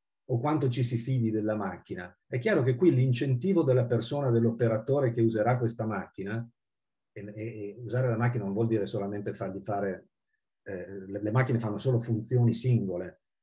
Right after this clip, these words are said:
perché non sono generali, quindi fanno una cosa molto velocemente, e l'operatore che usa quella macchina avrà un incentivo implicito a confermare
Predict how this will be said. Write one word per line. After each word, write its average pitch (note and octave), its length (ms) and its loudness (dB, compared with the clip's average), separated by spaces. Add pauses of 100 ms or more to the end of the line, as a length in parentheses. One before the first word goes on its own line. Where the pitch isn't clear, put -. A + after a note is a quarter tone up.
perché G#2 260 -4
non G#2 140 -4
sono A2 280 0
generali, G2 800 -4 (160)
quindi F#2+ 200 -6
fanno G2+ 340 -6
una B2+ 260 2
cosa G#2 640 -2
molto A#2 320 2
velocemente, G2 960 -4 (560)
e B2+ 200 4
l'operatore F#3 640 4
che B2 80 4
usa C3 240 6
quella A#2 220 4
macchina G#2+ 340 0
avrà E3 200 2
un C3+ 120 2
incentivo C3+ 540 2
implicito A2+ 760 0
a B2+ 120 -2
confermare E3 880 0